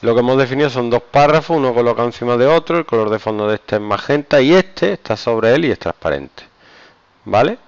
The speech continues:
Podemos cambiar el nivel de transparencia, yo os invito a que probéis mucho, que cambiéis cosas, que veáis cómo funciona, ¿vale? Si pongo aquí cero coma ocho,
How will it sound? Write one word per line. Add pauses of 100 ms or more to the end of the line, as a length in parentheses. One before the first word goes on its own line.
(360)
Podemos
cambiar
el
nivel
de
transparencia,
yo
os
invito
a
que
probéis
mucho,
que
cambiéis
cosas,
que
veáis
cómo
funciona, (680)
¿vale?
Si
pongo
aquí
cero
coma
ocho,